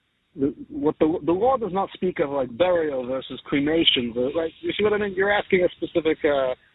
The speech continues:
question. The, you know, the law, international law is not like, uh, the Shulchan Aruch.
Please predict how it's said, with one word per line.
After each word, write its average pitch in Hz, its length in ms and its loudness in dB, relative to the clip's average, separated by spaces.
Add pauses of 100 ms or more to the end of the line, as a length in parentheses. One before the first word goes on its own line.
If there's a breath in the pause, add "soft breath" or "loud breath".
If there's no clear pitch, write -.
question. 135 440 4 (440)
The, 127 260 4
you 143 120 0
know, 131 100 2
the 123 80 2
law, 143 240 4 (120)
international 202 680 0
law 165 380 0
is 139 120 0
not 143 220 0
like, 127 340 0
uh, 117 360 0 (340 soft breath)
the 127 80 2 (100)
Shulchan 131 220 2
Aruch. 113 300 0